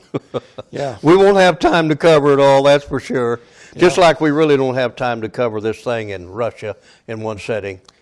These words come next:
Speaker 1: because
Speaker 2: And again,
Speaker 1: it's very important.
Speaker 2: nobody knows for sure what's going on or what, where this is gonna lead, but,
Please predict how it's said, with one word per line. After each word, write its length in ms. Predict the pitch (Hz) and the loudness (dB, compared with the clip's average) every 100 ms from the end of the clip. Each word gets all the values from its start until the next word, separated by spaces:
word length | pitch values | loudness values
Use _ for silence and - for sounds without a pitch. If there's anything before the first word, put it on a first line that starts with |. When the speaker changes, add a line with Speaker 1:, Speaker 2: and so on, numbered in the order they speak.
| - | -12
Speaker 1:
because 200 | 147 190 | -8 -4
Speaker 2:
And 80 | 196 | -2
again, 300 | 226 220 160 | 0 0 -2
Speaker 1:
it's 100 | 143 | -6
very 200 | 113 104 | -6 -6
important. 120 | 147 | -4
Speaker 2:
nobody 320 | 196 330 254 | -2 0 0
knows 240 | 196 196 156 | 0 -2 -4
for 160 | - | -10
sure 300 | - 196 190 | -8 -2 -2
what's 280 | 151 151 - | -2 -8 -10
going 300 | - 156 143 | -14 -12 -8
on 380 | 160 151 123 139 | -6 -4 -6 -8
or 100 | 131 | -6
what, 180 | 135 151 | -4 -6
where 300 | 170 151 160 | -6 -2 0
this 200 | 139 127 | -2 -8
is 60 | |
gonna 180 | 127 113 | -12 -12
lead, 420 | 120 190 135 104 | -10 -10 -10 -14
but, 240 | 110 117 | -12 -12